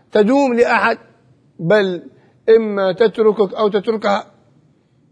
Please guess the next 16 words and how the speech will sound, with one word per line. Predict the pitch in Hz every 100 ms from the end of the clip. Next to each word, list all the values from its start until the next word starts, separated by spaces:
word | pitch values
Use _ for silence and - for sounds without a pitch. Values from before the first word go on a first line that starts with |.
| _ _ _ -
إما | 202 196
تذهب | 180 240 208 214
منك | 233 233 220
أنت | 214 220 208 - - -
هذه | 180 196 196
الأمور | 190 208 208 190
كلها | 208 196 202
والعافية | 190 190 190 202 185 196
والصحة | 196 170 202 180 202
والمال، | 202 196 202 202 202 _ _ _ _ _ _ _ -
آه، | 190 190 - _ _ _ -
وال-، | 196 208 202 190 - - -
بعضها | 180 190 196 196 196 202 208 - _ _ _ 190
قد | 202 190 180
تذهب | 165 185 190 202
منك، | 214 214 208 208